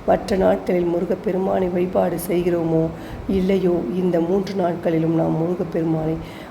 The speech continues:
வழிபாடு செய்யும் பொழுது அளவிலான நன்மைகளை நம்மால் பெற முடியும். அப்படி முருகப்பெருமானை வழிபாடு செய்யும் பொழுது,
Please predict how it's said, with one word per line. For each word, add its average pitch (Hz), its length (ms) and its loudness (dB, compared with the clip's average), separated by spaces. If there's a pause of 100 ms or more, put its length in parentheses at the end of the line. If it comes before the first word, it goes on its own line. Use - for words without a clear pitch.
(120)
வழிபாடு 190 520 2
செய்யும் 170 400 -2
பொழுது 165 300 0 (100)
அளவிலான 180 580 2
நன்மைகளை 165 580 2
நம்மால் 165 520 0
பெற 175 160 -2
முடியும். 160 380 -4 (520)
அப்படி 220 400 2
முருகப்பெருமானை 214 920 2
வழிபாடு 185 540 0
செய்யும் 165 460 -2
பொழுது, 185 300 0